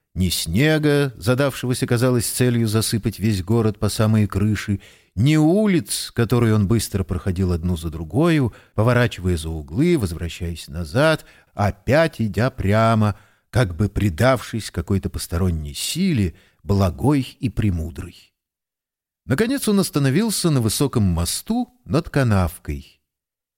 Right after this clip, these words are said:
Снег густой сеткой заплетал дома — и, казалось, кругом расстилалась глухая площадь, на которой бегали, кружились,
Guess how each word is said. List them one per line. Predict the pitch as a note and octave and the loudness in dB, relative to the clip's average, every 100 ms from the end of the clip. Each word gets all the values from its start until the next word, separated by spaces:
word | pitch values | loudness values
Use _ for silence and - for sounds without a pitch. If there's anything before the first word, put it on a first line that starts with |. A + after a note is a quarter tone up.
| _ - | _ -6
Снег | - A#2 C3 B2 - | 0 2 2 0 -4
густой | F2 A#2+ - A2+ | -4 -2 0 0
сеткой | - B2 A#2+ A#2 | 2 0 0 -2
заплетал | G2+ G2+ G2+ A2 G2+ | -2 -2 0 0 0
дома — | F#2+ F#2+ C#3+ A#2+ D#2+ _ _ _ - | 2 2 2 0 -2 _ _ _ -8
и, | |
казалось, | F2+ F#2+ B2+ C3 A2 - - - | -4 0 2 2 0 -2 -8 -10
кругом | - G2 G#2 C3 | -6 -2 2 2
расстилалась | B2 - - G#2+ A#2+ A#2 G#2+ | 2 0 -2 0 2 2 0
глухая | F2 G2 - A2 G#2 | -2 -4 0 0 0
площадь, | - D#2+ D#2+ - - D#2 - _ _ _ - | -2 -4 -6 -6 -12 -12 -14 _ _ _ -6
на | |
которой | F2+ G2 E2+ | -4 -2 -2
бегали, | E2 A#2 E3 D#3 C#3+ | 0 0 2 2 -2
кружились, | A2 A#2+ F2+ G#2 G#3 E3+ C3 - | -2 -2 -2 0 -2 -4 -8 -10